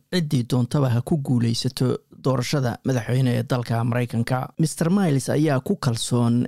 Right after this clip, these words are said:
in, eh, barnaamijka balaayiinta dollar ay ku baxayso oo Australia ay gujisyada nukliyeerka ku shaqeeya uga soo iibsanaysa Maraykanka uu yahay mid ammaana, natiijadu dhankay doontaba ha u dhacdee.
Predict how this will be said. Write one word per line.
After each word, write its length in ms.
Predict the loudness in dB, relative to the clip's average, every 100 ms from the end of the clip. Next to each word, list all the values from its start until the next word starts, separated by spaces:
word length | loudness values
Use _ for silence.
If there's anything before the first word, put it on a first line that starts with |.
| 0
in, 240 | 2 2
eh, 220 | 2 0
barnaamijka 920 | 0 0 2 2 2 2 0 0 0 0
balaayiinta 560 | 0 2 2 2 0 0
dollar 300 | 2 2 2
ay 120 | 0
ku 220 | -2 -6 -4
baxayso 460 | -2 0 0 2 2
oo 80 |
Australia 720 | 0 0 0 2 2 2 0 0
ay 440 | 0 2 0 -2 -8 _ _ -4
gujisyada 760 | -4 -2 -4 -2 0 0 2
nukliyeerka 540 | 0 2 0 0 -2
ku 100 | -4
shaqeeya 460 | -4 -2 0 0 2
uga 140 | 0
soo 460 | 0 0 0 -2 -4 _
iibsanaysa 640 | -2 -2 0 0 0 0 0
Maraykanka 540 | 0 0 -2 -2 -4 -2
uu 140 | 2
yahay 400 | 2 2 2 2
mid 260 | 2 0 -2
ammaana, 600 | 0 0 2 2 0 -2 -6 -4
natiijadu 560 | -4 -2 -2 -2 0 0
dhankay 320 | 0 0 0
doontaba 440 | 0 0 0 0
ha 180 | 0 0
u 100 | 0
dhacdee. 560 | 0 0 0 0 -2